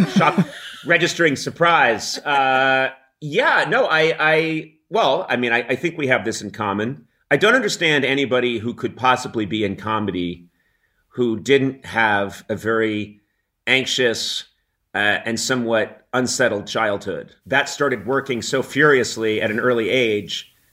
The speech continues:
Speaker 1: that now I, uh, I live in a, I'm like a Batman villain. I live in a lair,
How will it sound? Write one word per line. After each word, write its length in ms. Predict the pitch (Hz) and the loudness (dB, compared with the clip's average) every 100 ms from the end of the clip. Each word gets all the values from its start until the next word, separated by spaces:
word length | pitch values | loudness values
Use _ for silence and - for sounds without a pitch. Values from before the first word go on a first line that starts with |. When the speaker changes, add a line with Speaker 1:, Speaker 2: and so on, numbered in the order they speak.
| _ | _
Speaker 1:
that 180 | 120 104 | -2 2
now 520 | 123 120 110 107 101 | 4 4 4 2 0
I, 500 | 98 104 98 98 98 - | 0 0 2 -2 -6 -10
uh, 180 | 101 98 - | -8 -6 -4
I 160 | 104 | -4
live 300 | 101 110 104 | -4 -6 -6
in 100 | 104 | -8
a, 240 | 101 92 - | -6 -6 -6
I'm 100 | 113 | -6
like 120 | 113 | -4
a 40 | |
Batman 480 | 110 117 - 127 107 | 0 0 0 -2 -4
villain. 360 | 95 92 82 76 | -2 -4 -4 -6
I 120 | 92 | -4
live 180 | 104 104 | -2 -2
in 80 | 101 | -2
a 60 | |
lair, 640 | 98 110 123 107 95 92 | -2 0 2 2 0 -4